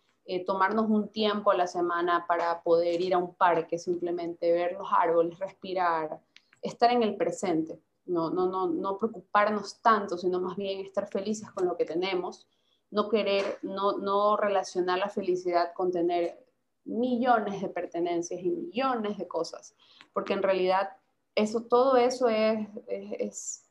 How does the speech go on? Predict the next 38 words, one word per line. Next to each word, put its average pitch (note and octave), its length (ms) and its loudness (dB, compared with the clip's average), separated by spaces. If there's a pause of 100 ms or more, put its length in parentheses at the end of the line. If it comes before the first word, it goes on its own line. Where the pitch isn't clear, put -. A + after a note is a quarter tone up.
felicidad G3 500 -2
superficial F#3 840 -4
que F3 120 -8
se F3+ 100 -6
te F3 140 -6
va F#3 80 0
a - 20 0
acabar G#3 360 2
en F#3+ 120 -4
algún E3+ 240 -4
momento, E3+ 420 -14
porque - 200 -10
todo D4 260 4
se C4 120 2
daña, F3+ 280 -2
te - 100 -12
compras B3 280 -4
un B3 100 -2
carro C4+ 220 -4
y C4+ 40 -4
se F#3+ 140 -4
daña, F3 280 -4
te - 680 -20
compras B3+ 300 2
un C4 120 2
carro, C#4 320 4
pasa G#3+ 280 0
de F3 100 4
moda, E3 360 -2
te - 100 -8
compras B3+ 320 0
una B3 160 2
ropa, C4 280 -2
pasa G3 280 -4
de E3+ 100 -2
moda, E3+ 200 -6
o - 40 -20
sea, - 200 -14